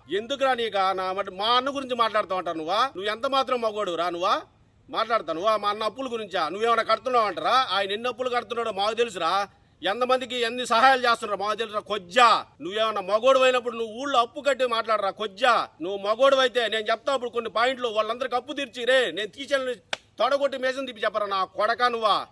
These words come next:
ఆ ఊరికినే తాగేసి ఆడ కూర్చొని ప్రెస్ మీట్లో చెప్పడం కదరా కొజ్జా. నేను చెప్పేది ఒకటే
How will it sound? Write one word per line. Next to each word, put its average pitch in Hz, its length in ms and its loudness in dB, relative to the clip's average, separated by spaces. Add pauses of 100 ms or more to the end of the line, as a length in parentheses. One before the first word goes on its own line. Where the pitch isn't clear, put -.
ఆ 220 80 -2
ఊరికినే 247 420 -2 (320)
తాగేసి 233 640 2 (200)
ఆడ 214 120 0
కూర్చొని 226 640 -4
ప్రెస్ 226 460 -6
మీట్లో 233 240 -4
చెప్పడం 226 320 -2
కదరా 220 200 0
కొజ్జా. 226 640 4 (460)
నేను 202 240 -4
చెప్పేది 214 360 -6
ఒకటే 220 480 0